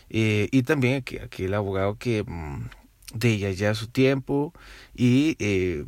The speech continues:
quiere escuchar, ver, innovar,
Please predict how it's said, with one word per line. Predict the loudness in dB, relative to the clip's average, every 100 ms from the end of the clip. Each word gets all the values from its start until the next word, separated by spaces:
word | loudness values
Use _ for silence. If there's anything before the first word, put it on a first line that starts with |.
| -8
quiere | 2 4
escuchar, | 4 0 4 6 6 6 2 -2 -10 -16 -16 -8
ver, | 2 4 6 6 2 0 -6 -12 -20 -20 _
innovar, | -4 -2 0 4 6 6 4